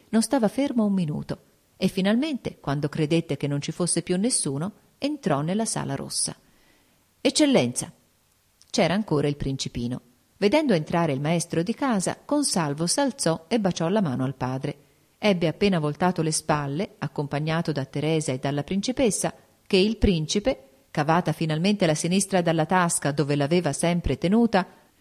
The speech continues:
squadrò le corna contro il iettatore. Ma la voce di Baldassarre lo richiamò. "Eccellenza, e tu che vuoi?" "Eccellenza", disse il maestro di casa,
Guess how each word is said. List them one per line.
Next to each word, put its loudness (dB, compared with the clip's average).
squadrò 6
le 4
corna 4
contro -2
il 0
iettatore. -4
Ma 4
la 4
voce 2
di 0
Baldassarre 0
lo 0
richiamò. -2
"Eccellenza, 2
e 2
tu 2
che 4
vuoi?" 0
"Eccellenza", 2
disse -4
il 0
maestro -2
di -4
casa, -4